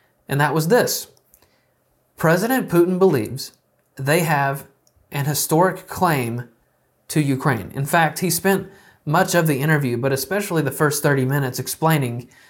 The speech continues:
the complicated geopolitical history of what I'll call historic Russia. He mentions dates, history, monuments, legal documents, names, and family history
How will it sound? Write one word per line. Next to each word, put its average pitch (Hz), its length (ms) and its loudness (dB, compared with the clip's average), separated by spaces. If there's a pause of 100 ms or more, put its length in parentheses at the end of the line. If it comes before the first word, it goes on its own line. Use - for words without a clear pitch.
(320)
the 151 100 -2
complicated 156 920 0
geopolitical 143 760 0
history 151 420 0
of 127 140 -2
what 123 280 -2
I'll 160 220 2
call 123 280 -2
historic 127 640 -2 (260)
Russia. - 440 -2 (960)
He 156 120 0
mentions 170 600 2 (360)
dates, - 580 0 (360)
history, 214 720 2 (160)
monuments, 196 840 0 (300)
legal 180 340 4
documents, 180 720 0
names, 175 680 0
and 135 220 -6
family 185 460 0
history 127 580 -2